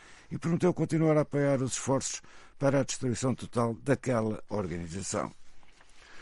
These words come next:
O jornal New York Times indica que o homem que organizou o encontro entre o filho do presidente Donald Trump e uma advogada russa indicou que o governo russo era a fonte de informação comprometedora sobre a campanha de Hillary Clinton.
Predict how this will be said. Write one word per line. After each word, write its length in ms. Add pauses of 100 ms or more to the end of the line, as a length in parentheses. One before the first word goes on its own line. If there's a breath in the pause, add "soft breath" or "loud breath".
(140 loud breath)
O 60
jornal 320
New 180
York 300
Times 420
indica 440
que 120
o 60
homem 260
que 220
organizou 460
o 40
encontro 320
entre 160
o 40
filho 240
do 80
presidente 400
Donald 400
Trump 340
e 140
uma 160
advogada 400
russa 360 (380 loud breath)
indicou 340
que 100
o 40
governo 380
russo 400 (260 loud breath)
era 240
a 40
fonte 300
de 80
informação 640 (560)
comprometedora 720
sobre 260
a 20
campanha 500
de 300
Hillary 420
Clinton. 460